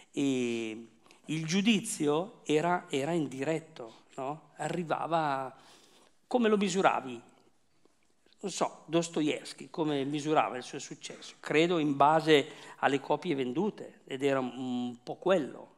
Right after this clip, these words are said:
no? Eh, eh, Van Gogh, eh, che tra l'altro nella prima parte del, fino a quasi,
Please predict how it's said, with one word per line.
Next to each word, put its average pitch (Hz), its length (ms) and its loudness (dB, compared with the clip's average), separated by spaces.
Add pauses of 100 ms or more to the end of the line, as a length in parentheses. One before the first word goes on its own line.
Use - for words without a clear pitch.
(100)
no? 156 300 -6
Eh, 123 480 -10 (380)
eh, 113 240 -8
Van 135 240 -2
Gogh, 165 400 4
eh, 143 880 4
che 135 200 -8
tra 139 160 -8
l'altro 147 460 2
nella 135 260 -2
prima 143 260 0
parte 156 380 4
del, 139 160 -2 (240)
fino 151 160 -2
a 135 40 0
quasi, 151 280 0